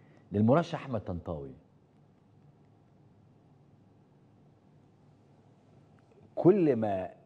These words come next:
الوقت بيزيد وكل ما بيضيقوا عليك أكتر الفرص إنك تصل إلى الرقم المطلوب في التوكيلات، وكل ما شعبيتك زي ما الدكتور يحيى العزاز بيزيد،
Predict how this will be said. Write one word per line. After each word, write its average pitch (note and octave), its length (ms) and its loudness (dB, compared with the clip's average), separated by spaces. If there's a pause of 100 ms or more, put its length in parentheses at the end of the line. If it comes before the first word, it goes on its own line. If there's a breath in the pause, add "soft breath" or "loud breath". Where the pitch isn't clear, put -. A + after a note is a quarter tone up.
(160)
الوقت A2+ 500 0
بيزيد A#2 600 -2 (2000)
وكل F3+ 440 2
ما C#3+ 100 0
بيضيقوا A#2+ 680 0
عليك A2+ 520 -2
أكتر G2 480 -6 (460)
الفرص A2 760 -2
إنك G#2 300 -6
تصل D3 320 -2
إلى A2 520 -2 (160)
الرقم A2 460 -2
المطلوب G2+ 480 -2
في - 100 -10
التوكيلات، G2+ 760 -2 (1300 loud breath)
وكل G#3+ 480 4
ما D#3 120 2
شعبيتك C#3+ 720 2
زي C3+ 140 2
ما C3+ 100 -2
الدكتور A2+ 320 -4
يحيى C3 160 -6
العزاز G#2+ 460 -2
بيزيد، G2+ 520 -4